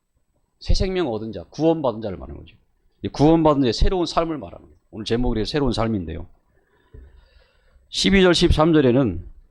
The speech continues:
죄가 너희 몸을 지하-, 지배하지 못하여, 못하게 하여 목-, 몸의 육신의 사욕을 따라 살지 마라, 이렇게 말씀하고 있어요. 그리고 또 이어서 너희 몸을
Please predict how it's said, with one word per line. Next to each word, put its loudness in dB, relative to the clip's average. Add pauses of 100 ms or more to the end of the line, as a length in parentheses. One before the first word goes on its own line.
(260)
죄가 4
너희 4
몸을 4
지하-, 0
지배하지 2
못하여, -2 (720)
못하게 2
하여 0 (880)
목-, -2
몸의 -4 (760)
육신의 -4 (580)
사욕을 -2
따라 -4
살지 -12
마라, -12
이렇게 -12
말씀하고 -10
있어요. -20 (1400)
그리고 2
또 4
이어서 4 (280)
너희 6
몸을 4